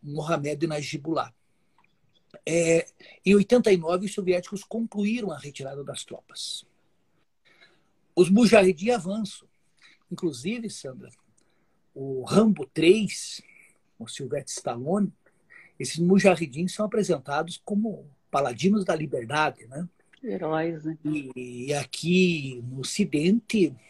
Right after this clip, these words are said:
Speaker 1: as notícias <coughs> eram positivas em relação a esses mujahedins. Então, eu diria que esses mujahedins foram crias,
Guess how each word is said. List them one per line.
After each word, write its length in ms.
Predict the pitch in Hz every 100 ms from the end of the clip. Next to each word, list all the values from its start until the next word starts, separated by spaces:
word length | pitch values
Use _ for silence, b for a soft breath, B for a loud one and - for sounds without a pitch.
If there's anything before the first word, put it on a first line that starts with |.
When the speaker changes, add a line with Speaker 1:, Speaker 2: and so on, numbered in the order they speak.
| - _ _ _ b b b b _
Speaker 1:
as 240 | 120 127
notícias 880 | 135 123 - 202 - - - - - _ _ -
<coughs> 360 | 554 679 - -
eram 240 | 170 170 127 - _ _ _ _ _ _ _ _ _ -
positivas 920 | 143 120 - - 277 165 135 - - -
em 100 | 147
relação 540 | 156 139 123 - 160
a 100 | 139
esses 240 | 139 -
mujahedins. 920 | 123 135 131 143 120 127 123 120 - - b b b b b _ _ _ -
Então, 220 | 135 196
eu 80 | 233
diria 300 | 202 220 214
que 320 | 214 202 185 _ _ _ _ _ _ _ _ _ -
esses 260 | 135 160
mujahedins 760 | 147 175 160 135 131 - 202 214
foram 240 | 196 196
crias, 880 | - - 240 302 123 - - - -